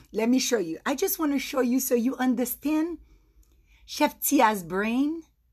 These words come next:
Shevtiya's mental. How many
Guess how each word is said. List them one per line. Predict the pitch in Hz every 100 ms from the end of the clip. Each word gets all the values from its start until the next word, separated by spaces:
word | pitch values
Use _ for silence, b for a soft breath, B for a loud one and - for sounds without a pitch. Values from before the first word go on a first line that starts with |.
| _ _ _ _ _
Shevtiya's | - - 247 - - 247 226 208 170
mental. | 190 190 202 214 240 240 294 254 - - _ _ _ b b b b
How | - 277
many | 302 330 339 320